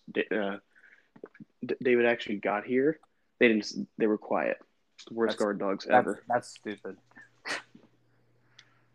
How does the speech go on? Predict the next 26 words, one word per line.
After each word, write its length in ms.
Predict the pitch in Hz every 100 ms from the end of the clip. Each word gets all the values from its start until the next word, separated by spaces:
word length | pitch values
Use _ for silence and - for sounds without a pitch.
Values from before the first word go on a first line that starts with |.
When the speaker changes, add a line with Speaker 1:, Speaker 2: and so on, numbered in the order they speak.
| -
Speaker 2:
But 300 | 139 143 - _
<clears throat> 120 | _
anyway, 200 | 214 220 170 - _ _ _ _
what 380 | 127 120 101 98
were 180 | 120 147
we 60 | 147
talking 260 | 147 139
about? 320 | 139 127 113
Black, 260 | 113 135 135
Black 240 | 139 135
Lives 200 | 143 123
Matter. 300 | - 117 104
Speaker 1:
Uh, 240 | 104 - -
yeah, 200 | 120 110
B 100 | 104
L 100 | 107
M. 80 | 107 - _ _ _ _ -
Speaker 2:
Yeah, 260 | 127 120 101 _ 123
that 400 | 123 165 180 180 120
is. 580 | 151 147 139 123 - - - _ _ _ -
I'm, 180 | 135 151
I'm 200 | 135 151
gonna 120 | 131
just 200 | 113 -
say 240 | 113 110
it. 100 | 110